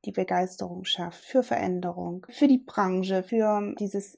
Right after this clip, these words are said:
ich schaue mal über den Tellerrand und guck mal, ob das Essen auch woanders schmeckt, für neue Themen. Das ist etwas, was ich total spannend finde und was ich immer versuche, in meine Lehre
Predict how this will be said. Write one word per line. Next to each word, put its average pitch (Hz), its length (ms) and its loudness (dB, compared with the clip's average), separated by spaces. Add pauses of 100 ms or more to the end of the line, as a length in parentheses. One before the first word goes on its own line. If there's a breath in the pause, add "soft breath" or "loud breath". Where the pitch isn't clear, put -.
ich - 220 -6
schaue 196 280 2
mal 196 200 0
über 190 140 0
den 196 180 -4
Tellerrand 233 640 0
und 202 100 -2
guck - 260 -6
mal, 226 220 4
ob - 160 -4
das 214 160 -4
Essen 208 360 -4
auch - 260 -6
woanders 180 480 -6
schmeckt, - 600 -10
für - 200 2
neue 208 340 2
Themen. 180 540 -2
Das 202 220 4
ist 226 120 0
etwas, 202 680 0
was 190 280 2
ich 196 140 -6
total 190 440 0
spannend 208 420 0
finde 220 220 0
und 196 120 -4
was 185 140 -4
ich - 160 -8
immer 226 280 4
versuche, 226 480 0
in 190 160 -2
meine 190 300 0
Lehre 208 580 2